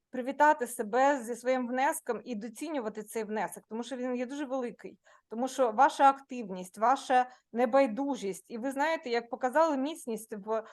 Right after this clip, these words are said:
умовах, я не хочу зараз тут зловживати питаннями, там, економічний тил, це, це нівелює, е,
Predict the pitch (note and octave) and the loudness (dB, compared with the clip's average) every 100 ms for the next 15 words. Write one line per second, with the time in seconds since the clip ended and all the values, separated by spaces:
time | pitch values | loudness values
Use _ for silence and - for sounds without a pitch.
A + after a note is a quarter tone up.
0 | - - A#3 C4+ C#4 A3 G#3+ B3 C4+ D4+ | -14 -6 0 2 4 4 4 -2 -2 -4
1 | D4 A#3+ C4 C4+ B3+ A3 A#3 A#3 A3 B3+ | -6 -2 -2 -2 -6 -6 -6 -4 0 2
2 | B3+ B3 A#3+ G#3+ A#3 A#3 A3+ A3 A3 A3+ | 0 -6 -8 -2 0 0 -4 -4 0 0
3 | A3+ A3+ A#3 B3 B3 A#3+ A3+ C#4+ C4+ - | 0 -4 -4 -6 -6 -6 -8 -6 -8 -4
4 | A3 A3 A3 A3 A3+ A3 G#3+ - - A3 | -4 -2 -4 -4 -2 -2 -4 -20 -8 -4
5 | A3+ A#3 B3 C4+ B3 A#3 A3+ - A3 G#3+ | -2 -2 -4 -2 2 4 4 2 2 2
6 | G#3 | 0